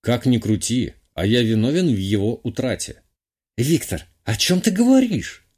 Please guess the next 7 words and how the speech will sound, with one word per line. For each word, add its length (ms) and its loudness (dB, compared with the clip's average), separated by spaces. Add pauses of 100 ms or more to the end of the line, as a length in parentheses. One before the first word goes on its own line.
возмутилась 640 -2
гостья, 520 -4 (400)
а 100 -4
у 100 0
самой 340 -2
щёчки 440 -4
запылали. 720 -6